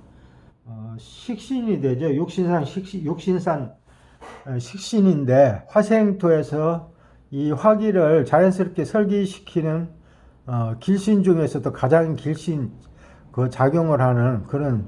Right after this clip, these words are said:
좋은 신이 되고 있죠. 따라서, 어, 염상경 성격에는 전혀 문제가 되지 않습니다.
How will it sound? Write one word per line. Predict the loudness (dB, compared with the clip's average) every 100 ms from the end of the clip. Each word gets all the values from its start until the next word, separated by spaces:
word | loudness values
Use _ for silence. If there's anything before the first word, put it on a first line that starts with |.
| -10
좋은 | -2 0 2
신이 | 0 -2 -2 0
되고 | 0 -2 -4
있죠. | -8 -8 -8 -4
따라서, | -2 -2 -2 -6 -8 -12 -20 -20 -20 -12
어, | -8 -6 -6 -6
염상경 | -4 0 0 0 -2 -2
성격에는 | -2 -6 -2 0 2 2 -2 -4 -4 -4 -4 -8 -14 -20 _
전혀 | -4 -2 0
문제가 | 0 0 0 -2 -2
되지 | -4 -6
않습니다. | -6 -6 -4 -4 -4 -4 -8